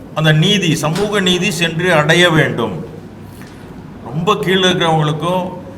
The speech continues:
இன்னும் கேள்விக்குட்படுத்தாத சமுதாயங்கள் அப்படியே இருந்து கொண்டிருக்கின்றன. அவர்களுக்கு என்ன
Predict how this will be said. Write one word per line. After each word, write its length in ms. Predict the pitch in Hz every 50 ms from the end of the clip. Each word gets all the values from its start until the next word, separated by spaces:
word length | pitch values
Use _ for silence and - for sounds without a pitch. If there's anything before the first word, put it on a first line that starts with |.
| - - - - -
இன்னும் 640 | 147 165 185 208 202 185 165 151 - 107 - - - - -
கேள்விக்குட்படுத்தாத 1200 | 151 170 185 180 180 175 - - 156 156 - - 175 175 170 165 175 170 180 180 196 208 190 170 -
சமுதாயங்கள் 560 | 170 160 165 175 170 170 170 165 165 156 170
அப்படியே 720 | 196 185 165 151 147 160 170 185 190 175 160 156 151 147 143
இருந்து 280 | 143 151 165 160 175 170
கொண்டிருக்கின்றன. 600 | 165 160 156 147 - - 135 123 104 98 87 156 156 - - - - - - - - - - - - - - - - - - -
அவர்களுக்கு 560 | - 127 160 220 220 214 214 208 202 - 220 226
என்ன 520 | 202 185 185 185 175 151 139 127 117 107